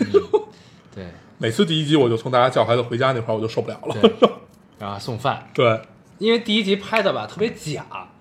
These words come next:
Speaker 2: 哦。
Speaker 1: 它不像后几集那么真。
Speaker 2: 对。
Speaker 1: 你知道吧？而且它，而且第一集你往后，看到后边也O K了，
Speaker 2: 嗯。
Speaker 1: 也可以看了。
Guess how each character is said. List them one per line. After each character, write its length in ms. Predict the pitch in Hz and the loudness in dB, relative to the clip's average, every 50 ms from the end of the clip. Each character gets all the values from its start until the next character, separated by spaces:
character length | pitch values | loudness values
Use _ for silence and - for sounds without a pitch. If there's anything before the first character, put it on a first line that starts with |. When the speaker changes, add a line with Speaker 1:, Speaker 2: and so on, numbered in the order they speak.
| - - | -10 -2
Speaker 2:
哦。 320 | - 135 131 127 113 101 101 | 2 2 4 4 2 2 2
Speaker 1:
它 80 | 104 | 0
不 160 | - 156 175 208 | 0 2 2 0
像 220 | 196 240 190 185 | 4 4 2 2
后 220 | 185 - 208 170 | 2 0 0 0
几 80 | 127 113 | 0 -2
集 180 | - 95 107 117 | -8 -10 -8 -8
那 80 | 147 | -6
么 100 | 135 120 117 | -6 -6 -8
真。 360 | - - 202 208 202 202 196 - | -2 4 6 6 6 6 2 -4
Speaker 2:
对。 260 | - 143 123 107 101 - - - | 0 2 2 2 2 -2 -8 -16
Speaker 1:
你 80 | - 110 | -12 -6
知 60 | 110 | -4
道 160 | 110 107 98 | -4 -4 -4
吧？ 160 | 90 85 80 - - - - - - - | -6 -8 -12 -16 -20 -20 -20 -20 -8 -2
而 100 | 185 208 | 0 2
且 100 | 208 156 | 2 4
它， 120 | 139 170 190 185 - - - - - - - | 4 2 0 0 -4 -16 -20 -20 -20 -12 -2
而 140 | 147 190 214 | 2 4 4
且 40 | 190 | 4
第 180 | - 202 208 | 2 0 -2
一 20 | 208 | 0
集 140 | 180 196 196 | 0 -2 -2
你 80 | 165 | 2
往 120 | 156 156 143 | 2 2 2
后， 160 | - - - - | 2 -2 -6 -4
看 120 | - 196 | 0 2
到 80 | 190 196 | 2 4
后 200 | 196 - 285 180 | 4 4 2 2
边 120 | 135 104 | 2 -2
也 140 | 87 76 - | -6 -8 -8
O 120 | - 123 131 | -6 -4 -4
K 160 | - 127 127 | -4 -2 -4
了， 160 | 113 101 87 | -4 -2 -2
Speaker 2:
嗯。 220 | 143 139 131 123 117 | -2 -2 -2 -2 -2
Speaker 1:
也 60 | 113 | -2
可 80 | 120 135 | -2 -2
以 60 | 117 | -4
看 200 | 113 117 127 120 | -4 -4 -4 -4
了。 180 | 104 87 87 | -4 -6 -10